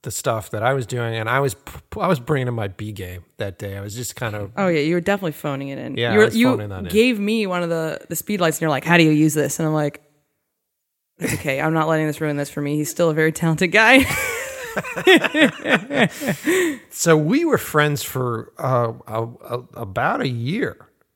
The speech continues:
Speaker 1: right? We were friends for a while before we even thought about, uh, being in a relationship.
Speaker 2: Two years.
Speaker 1: Two years.
Speaker 2: Yeah.
Speaker 1: I'm so good with keeping track of time.
Speaker 2: Mm-hmm. It was the head injury that we, was our first week of actual dating.
Speaker 1: That's right.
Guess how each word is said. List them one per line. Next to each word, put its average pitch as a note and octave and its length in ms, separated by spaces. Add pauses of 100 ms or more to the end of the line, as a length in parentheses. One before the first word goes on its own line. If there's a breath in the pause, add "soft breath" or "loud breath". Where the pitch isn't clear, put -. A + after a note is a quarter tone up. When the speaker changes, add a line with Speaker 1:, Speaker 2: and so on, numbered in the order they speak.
(160)
Speaker 1:
right? C#3+ 260
We D#3 160
were F3+ 80
friends C#3+ 300
for A2+ 160
a G2 80
while C3 320
before G2+ 320
we G#2 120
even F#2+ 260
thought F2 240
about, D#2+ 340 (600)
uh, E2 180 (160)
being F#2+ 220
in F2 100
a - 20
relationship. E2 500
Speaker 2:
Two C#4 100
years. D3+ 360
Speaker 1:
Two D3+ 200
years. B2+ 280
Speaker 2:
Yeah. F3 260 (200)
Speaker 1:
I'm A#2+ 200
so F#2+ 200 (100)
good A#2+ 260
with F#2+ 180
keeping B2+ 320
track A#2 320
of - 80
time. - 200
Speaker 2:
Mm-hmm. G#3 300 (260)
It G3+ 60
was G#3+ 100
the F#3+ 80
head G3+ 140
injury F#3 300
that D#3 200
we, D3+ 320 (560 soft breath)
was D#3+ 140
our D#3+ 100
first F3+ 320
week D#3+ 200
of C#3+ 280
actual D3+ 400
dating. D3+ 460 (280 loud breath)
Speaker 1:
That's - 140
right. C#3 260